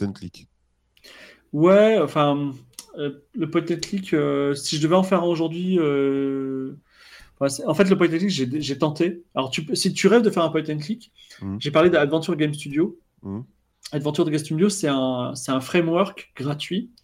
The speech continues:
Speaker 1: Ouais.
Speaker 2: Ça s'appelle A G S, un framework gratuit pour
Speaker 1: Ouais.
Speaker 2: créer des point and click.
Speaker 1: D'accord.
Speaker 2: Et, euh, t'as même des assets qui sont dedans, c'est-à-dire t'as des personnages génériques et des
Speaker 1: Ok.
Speaker 2: décors génériques.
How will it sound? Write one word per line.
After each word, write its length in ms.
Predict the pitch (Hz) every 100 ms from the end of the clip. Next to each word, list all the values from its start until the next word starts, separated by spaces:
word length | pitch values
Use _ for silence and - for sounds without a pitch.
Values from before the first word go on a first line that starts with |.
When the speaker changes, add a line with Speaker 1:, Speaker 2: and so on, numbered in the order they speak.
| _ -
Speaker 1:
Ouais. 180 | 98
Speaker 2:
Ça 80 | 123
s'appelle 220 | 123 131 -
A 80 | 156
G 140 | 143
S, 360 | 175 - - -
un 80 | 131
framework 320 | 147 151 131
gratuit 400 | 147 147 226 240 - _ _
pour 140 | 185
Speaker 1:
Ouais. 60 | 98
Speaker 2:
créer 160 | 190
des 120 | 185 160
point 140 | 151 -
and 80 | 139
click. 320 | 127 120 - _ _ _ _ -
Speaker 1:
D'accord. 340 | 92 107 -
Speaker 2:
Et, 340 | 147 170 185 -
euh, 300 | 151 143 139 131
t'as 100 | 156
même 240 | 175 220 175
des 220 | 156 147
assets 460 | 160 196 190 - _
qui 100 | -
sont 160 | 127 135
dedans, 240 | 135 175 262
c'est-à-dire 400 | 143 135 170 -
t'as 100 | 135
des 180 | 123
personnages 480 | 120 135 123 143 147
génériques 540 | 131 131 131 208 - _ 143
et 80 |
des 120 | 127 139
Speaker 1:
Ok. 60 |
Speaker 2:
décors 220 | 135 117 131
génériques. 420 | 127 123 240